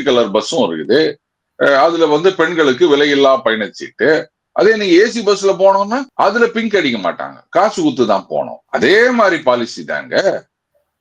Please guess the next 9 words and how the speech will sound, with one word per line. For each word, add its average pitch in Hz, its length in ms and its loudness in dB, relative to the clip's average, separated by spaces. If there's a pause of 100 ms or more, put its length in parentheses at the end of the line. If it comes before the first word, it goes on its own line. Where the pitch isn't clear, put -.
(160)
நீங்க 98 240 0
வந்து, 175 220 2 (440)
அஹ், 92 580 -2
காசு 180 380 0
இல்ல 151 140 2
அப்படின்னா 151 460 0 (540)
ரெண்டு 180 220 2
மொழியோட 156 400 2
நிறுத்திக்காங்க, 127 560 -6